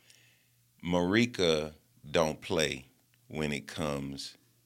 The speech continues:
to campaigns and people running against her. I'm just telling you now. Um,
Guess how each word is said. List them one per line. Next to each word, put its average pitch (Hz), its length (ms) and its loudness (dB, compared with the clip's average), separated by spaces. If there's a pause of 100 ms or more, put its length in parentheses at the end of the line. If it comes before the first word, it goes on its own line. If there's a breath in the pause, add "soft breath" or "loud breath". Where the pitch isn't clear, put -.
(140)
to - 120 -4
campaigns 71 1080 -6 (440)
and 71 160 -10
people 67 320 -10
running 69 380 -10
against - 420 -12
her. 50 100 -16 (520)
I'm 90 160 4
just 78 280 -2
telling 71 300 0
you 65 80 -8
now. 64 200 -12 (920 loud breath)
Um, 82 640 8